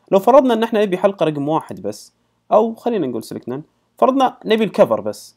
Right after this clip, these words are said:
اللي هو الغلاف الأول والصورة اللي في الأخير. طيب ضغطنا أوكي، راح يبدأ التحميل عندي هنا. لابد تطلع هنا حركة التحميل. الآن لاحظوا هنا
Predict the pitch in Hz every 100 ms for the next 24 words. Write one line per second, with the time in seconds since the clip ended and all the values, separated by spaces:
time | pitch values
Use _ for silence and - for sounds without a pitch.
0 | - 156 175 135 120 151 190 _ _ _
1 | _ _ _ - - 127 123 175 233 _
2 | _ _ _ _ _ _ _ _ _ _
3 | _ _ _ 220 - 240 208 180 123 113
4 | - 92 - _ _ _ _ - 110 160
5 | 240 - _ _ _ _ _ 160 196 226
6 | 147 117 113 101 _ _ _ _ _ _
7 | _ _ _ _ 170 262 302 226 - -
8 | 214 185 170 127 120 110 135 180 202 202
9 | - 151 180 180 190 _ _ _ _ 165
10 | 165 - - 120 - 92 - _ _ _
11 | _ _ 143 156 208 180 - _ _ _
12 | _ _ _ _ _ _ _ _ _ _
13 | _ _ _ _ _ _ _ 143 139 135
14 | 139 156